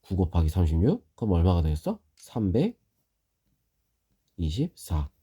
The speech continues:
자, 분의 오의 세제곱. 얼마? 백이십오. 자, 이렇게 되면 답이 나올 수 있습니다. 자, 그다음 구 번 보겠습니다. 파스칼은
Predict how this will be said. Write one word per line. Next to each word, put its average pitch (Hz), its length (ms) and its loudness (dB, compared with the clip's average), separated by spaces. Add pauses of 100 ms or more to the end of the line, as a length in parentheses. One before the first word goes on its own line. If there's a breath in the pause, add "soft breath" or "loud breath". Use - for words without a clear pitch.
(560 soft breath)
자, 104 240 4
분의 156 460 4 (500)
오의 120 380 2
세제곱. 90 460 0 (160)
얼마? 92 420 -4
백이십오. 78 960 -4
자, 87 100 -4
이렇게 78 280 -4
되면 139 540 2
답이 90 220 -2
나올 76 200 -2
수 131 300 -6
있습니다. 101 460 -4 (760 soft breath)
자, 170 220 4
그다음 185 420 2
구 139 140 -4
번 160 180 2
보겠습니다. 131 680 0 (120)
파스칼은 147 840 2